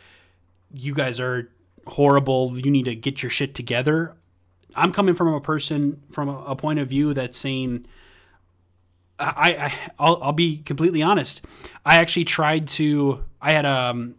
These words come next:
I presented in one of my classes, and I, I was doing an example where, you know, Piaget's developmental theory talks about how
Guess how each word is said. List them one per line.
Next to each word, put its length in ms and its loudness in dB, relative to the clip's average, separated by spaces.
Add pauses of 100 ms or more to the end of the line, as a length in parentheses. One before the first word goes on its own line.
(100)
I 100 2
presented 640 0
in 100 0
one 120 0
of 40 -2
my 120 -4
classes, 760 -6 (420)
and 200 4
I, 220 2
I 100 -2
was 160 2
doing 260 4
an 140 6
example 720 2
where, 420 -2 (580)
you 140 -6
know, 140 -4
Piaget's 580 4
developmental 640 0
theory 500 2
talks 360 -8
about 260 -2
how 400 -6